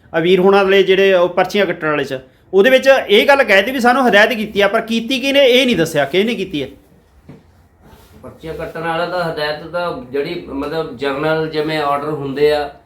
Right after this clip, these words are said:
Speaker 2: ਹਰ ਵਾਰੀ ਜ-, ਜਨਰਲ ਆਰਡਰ ਹੁੰਦੇ ਆ, ਉੱਪਰੋਂ ਹਦਾਇਤਾਂ ਹੁੰਦੀਆਂ ਜਿਵੇਂ ਆਪਣੇ, ਅਹ, ਈਓ ਸਾਹਿਬਾਨ ਨੂੰ, ਉਵੇਂ ਅੱਗੇ ਜਨਰਲ ਆਰਡਰ ਹੋ ਜਾਂਦੇ ਆ, ਉਹੀ ਆਰਡਰਾਂ ਦੇ ਮੁਤਾਬਕ ਇਹ ਕੰਮ ਕਰਦੇ ਆ।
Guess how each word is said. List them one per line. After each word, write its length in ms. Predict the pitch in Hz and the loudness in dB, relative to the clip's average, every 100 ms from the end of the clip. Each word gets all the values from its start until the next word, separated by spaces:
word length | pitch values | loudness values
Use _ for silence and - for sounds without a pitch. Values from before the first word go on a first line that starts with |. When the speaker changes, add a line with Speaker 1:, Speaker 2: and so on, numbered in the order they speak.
| _ _ _ _ | _ _ _ _
Speaker 2:
ਹਰ 420 | 113 127 117 143 | -20 -12 -4 -4
ਵਾਰੀ 300 | 156 156 151 | -4 -4 -4
ਜ-, 320 | 147 143 139 117 | -4 -4 -4 -6
ਜਨਰਲ 360 | 127 131 135 | -6 -6 -4
ਆਰਡਰ 220 | 135 135 | -4 -6
ਹੁੰਦੇ 240 | 135 131 135 | -8 -8 -8
ਆ, 40 | |
ਉੱਪਰੋਂ 360 | 135 131 135 131 | -8 -8 -8 -6
ਹਦਾਇਤਾਂ 340 | 123 123 131 | -6 -6 -6
ਹੁੰਦੀਆਂ 400 | 127 127 127 131 | -6 -6 -6 -6
ਜਿਵੇਂ 240 | 127 127 127 | -8 -8 -8
ਆਪਣੇ, 320 | 123 127 127 | -8 -8 -8
ਅਹ, 260 | - 123 | -8 -8
ਈਓ 320 | 120 117 123 123 | -8 -8 -8 -6
ਸਾਹਿਬਾਨ 360 | 127 123 123 | -6 -4 -6
ਨੂੰ, 120 | 127 | -6
ਉਵੇਂ 340 | 127 127 135 120 | -8 -8 -6 -6
ਅੱਗੇ 200 | 107 123 | -6 -6
ਜਨਰਲ 340 | 123 127 127 | -6 -6 -6
ਆਰਡਰ 200 | 127 123 | -6 -6
ਹੋ 200 | 127 120 | -8 -6
ਜਾਂਦੇ 280 | 120 120 123 | -6 -6 -6
ਆ, 60 | 120 | -6
ਉਹੀ 420 | 123 123 135 127 | -6 -8 -6 -6
ਆਰਡਰਾਂ 320 | 123 120 120 | -6 -4 -4
ਦੇ 60 | 120 | -6
ਮੁਤਾਬਕ 480 | 117 117 113 113 110 | -8 -8 -6 -6 -6
ਇਹ 160 | 107 | -8
ਕੰਮ 260 | 95 90 101 | -8 -14 -16
ਕਰਦੇ 280 | 107 110 | -16 -16
ਆ। 40 | 113 | -18